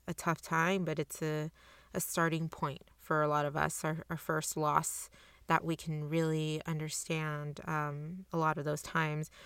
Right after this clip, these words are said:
or any other loss, right? Uh, not necessarily a pet, but that is one that I see frequently around that age. All this tough stuff that goes on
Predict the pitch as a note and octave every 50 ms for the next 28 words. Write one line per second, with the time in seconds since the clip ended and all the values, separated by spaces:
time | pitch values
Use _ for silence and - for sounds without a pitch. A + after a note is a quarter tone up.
0 | - - - - A#3+ C#4 D4 C#4+ - B3+ D#4 E4 E4 E4 C#4+ G3+ F#3 F3+ D3+ D3+
1 | D#3+ - - - D#3+ D#3 D#3+ E3 - - E3+ D#3+ D#3 E3+ G#3 B3 C4 B3 A3 -
2 | - F3 D#3+ D#3 D#3 - - - - G#3 G#3+ F#3+ - - - - E3 D#3+ E3 D#3+
3 | D#3+ - - D#3+ D#3 D3+ D3+ - - D#3 - - - - - - - E3 E3+ E3+
4 | F3 E3 D#3 D#3 D#3 D#3 D3 D3 - - F3+ F#3 F#3 F3+ F3 - - - - -
5 | - - - - - - - - _ _ _ _ - _ _ _ _ - _ _
6 | - - - B3+ B3+ A3+ G#3+ G#3 G3 - - - - - - - - - - -
7 | A3+ A3 A3 - - - - G3+ F#3 F#3+ G3 - - - - - - G3+ - -
8 | - F#3+ F#3+ F#3 F3+ F3+ E3 E3 E3 E3 E3+ F#3